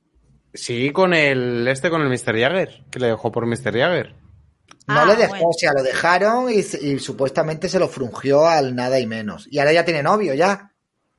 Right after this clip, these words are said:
Speaker 3: ¿Quién? La, eh,
Speaker 2: ¿Ella?
Speaker 3: Laura Escanes.
Speaker 2: Sí, en Nochevieja. Es el, el actor del Cid, creo.
Speaker 1: Ah, ya sé cuál es, sí.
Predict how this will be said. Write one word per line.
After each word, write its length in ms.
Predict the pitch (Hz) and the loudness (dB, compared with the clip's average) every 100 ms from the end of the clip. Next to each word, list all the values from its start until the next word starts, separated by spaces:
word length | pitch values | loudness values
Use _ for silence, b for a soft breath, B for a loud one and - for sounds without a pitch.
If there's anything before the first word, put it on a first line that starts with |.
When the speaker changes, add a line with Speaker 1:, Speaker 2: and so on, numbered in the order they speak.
| _ _ _ - | _ _ _ -4
Speaker 3:
¿Quién? 400 | 247 208 165 170 | 0 2 0 -8
La, 200 | 196 196 | -4 -4
eh, 200 | - 185 | -2 0
Speaker 2:
¿Ella? 100 | 185 | 0
Speaker 3:
Laura 280 | 185 208 233 | 2 2 2
Escanes. 520 | 202 - 214 175 160 - | 0 -2 -2 -2 -10 -10
Speaker 2:
Sí, 560 | 123 101 107 175 214 | -6 -4 -2 -4 -6
en 140 | - 127 | -6 -4
Nochevieja. 1120 | 127 135 113 123 - 143 147 143 135 131 127 | -2 -2 -2 -2 0 2 2 2 2 0 -2
Es 180 | 147 139 | -4 0
el, 180 | 180 180 | 0 0
el 100 | 170 | 0
actor 320 | 147 - 151 160 | 0 0 -2 2
del 160 | 170 | 0
Cid, 320 | - 165 208 - | 0 -4 -4 -6
creo. 460 | 123 113 98 85 _ _ _ _ _ _ _ _ _ _ - | -4 -4 -4 -12 _ _ _ _ _ _ _ _ _ _ -4
Speaker 1:
Ah, 200 | 131 156 | -2 0
ya 140 | 127 131 | -2 -6
sé 100 | 123 | -4
cuál 220 | 120 127 | -4 -2
es, 100 | 131 | -6
sí. 300 | - 117 | -8 -10